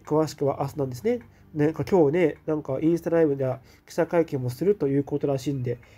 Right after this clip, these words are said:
そこで何を語るかということですよね。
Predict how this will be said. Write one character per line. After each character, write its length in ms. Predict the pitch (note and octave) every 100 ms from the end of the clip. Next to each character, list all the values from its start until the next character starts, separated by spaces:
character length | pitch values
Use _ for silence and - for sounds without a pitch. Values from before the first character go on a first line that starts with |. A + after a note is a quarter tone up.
| - -
そ 120 | E3+
こ 140 | F#3
で 60 | F3
何 180 | G3+ E3
を 40 |
語 140 | D#3
る 200 | C#3+ D#3
か 120 | D#3 C3+
と 120 | B2+
い 180 | C#3 C#3+
う 80 |
こ 140 | C#3 D3
と 100 | C3+
で 100 | B2+
す 100 | B2
よ 80 | -
ね。 420 | C3 B2+ A#2+